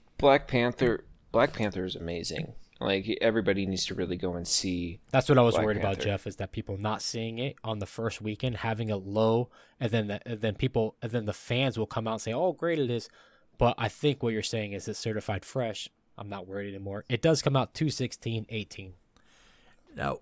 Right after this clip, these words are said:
Speaker 3: with that, we've been running. We're, we're, this is a longer episode than, than everything, so we're going to kinda tie this up. And first off, we're gonna go into where you can find us.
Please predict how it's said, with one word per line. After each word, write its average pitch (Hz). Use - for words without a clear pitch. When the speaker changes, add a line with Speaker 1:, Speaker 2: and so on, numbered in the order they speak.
Speaker 3:
with 226
that, 180
we've 165
been 151
running. 135
We're, 135
we're, 147
this 147
is -
a 147
longer 127
episode 117
than, 117
than 113
everything, 110
so 120
we're 165
going 165
to 135
kinda 160
tie 151
this 160
up. 143
And 110
first 196
off, 170
we're 180
gonna 175
go 175
into 156
where 147
you 156
can 139
find 135
us. 131